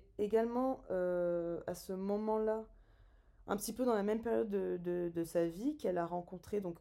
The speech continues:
Antoine Veil, qui a été, euh, son mari, euh, qui lui était donc, euh, un chef d'entreprise, euh, inspecteur des finances, euh,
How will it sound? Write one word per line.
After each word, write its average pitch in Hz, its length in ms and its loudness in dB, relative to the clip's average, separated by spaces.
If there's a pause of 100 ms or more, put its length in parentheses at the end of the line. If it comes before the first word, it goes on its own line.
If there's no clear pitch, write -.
Antoine 156 400 -4
Veil, 185 460 0
qui - 100 -12
a 151 40 -4
été, 165 280 -4
euh, 139 300 -6
son 143 180 -14
mari, 143 320 -8 (600)
euh, 151 460 0 (120)
qui 180 240 -12
lui 214 500 -4 (200)
était 180 400 -4
donc, 175 380 -6
euh, 170 640 0 (800)
un 196 100 0
chef 214 260 0
d'entreprise, 208 880 -2 (360)
euh, 175 240 4
inspecteur 208 520 0
des 208 120 -2
finances, 202 640 -4 (500)
euh, 156 1000 -4